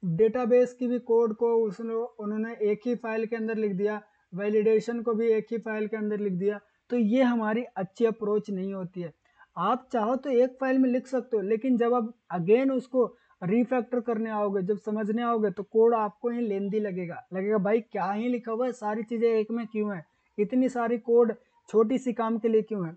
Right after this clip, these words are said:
तो यहाँ पे आपको ज़रूरत पड़ती है कि हर चीज़ के लिए अलग अलग फोल्डर बनाओ, ठीक है, फोल्डर and फाइल, हर एक चीज़ के लिए अलग अलग फाइल बनाते हैं, हर एक चीज़ का अलग अलग नाम देते हैं अच्छे से,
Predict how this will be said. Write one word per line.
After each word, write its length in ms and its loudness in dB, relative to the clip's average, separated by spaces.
तो 380 2
यहाँ 200 -2
पे 140 -2
आपको 340 -4
ज़रूरत 380 2
पड़ती 220 -2
है 60 0
कि 100 0
हर 300 -2
चीज़ 320 -2
के 100 -2
लिए 120 2
अलग 300 0
अलग 220 4
फोल्डर 340 -4
बनाओ, 260 -6
ठीक 120 -4
है, 100 -4
फोल्डर 400 2
and 220 -2
फाइल, 240 -4
हर 200 0
एक 220 4
चीज़ 220 0
के 100 0
लिए 140 4
अलग 280 2
अलग 240 2
फाइल 280 0
बनाते 360 -4
हैं, 60 -4
हर 160 -2
एक 140 -2
चीज़ 200 -8
का 100 -6
अलग 220 -4
अलग 220 0
नाम 320 -4
देते 220 -2
हैं 80 -2
अच्छे 220 -8
से, 160 -6